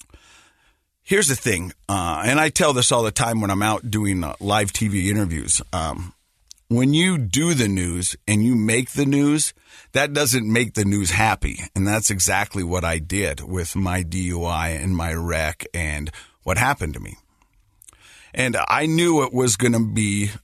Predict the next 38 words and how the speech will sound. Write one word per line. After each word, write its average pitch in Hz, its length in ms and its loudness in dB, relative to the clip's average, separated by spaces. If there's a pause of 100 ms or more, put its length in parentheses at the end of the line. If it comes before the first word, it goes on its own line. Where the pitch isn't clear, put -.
a 98 280 0
T 113 240 0
V 104 160 -2
story. 69 640 -4
So 104 440 2
I 104 140 4
don't 160 120 4
know 165 60 4
if 139 100 0
I've 135 120 2
ever 123 140 0
told 131 260 4
this 117 160 0
on 110 140 2
the 98 80 -2
podcast, 98 640 -2
but - 180 -8 (680)
when 120 140 2
I 123 80 4
got 113 220 2
into 123 260 2
my 127 200 4
accident 95 640 0 (600)
and 87 460 -4
I'm 92 240 -2
laying 107 240 0
on 113 160 2
the 117 80 2
ground, 80 640 -4 (180)
um, 80 680 -8 (720)
sirens 92 500 2
are 101 60 0
going, 85 600 -2 (120)
smoke 90 560 -2
is 95 120 -2
in 95 100 0
the 95 140 0
air, 78 520 -6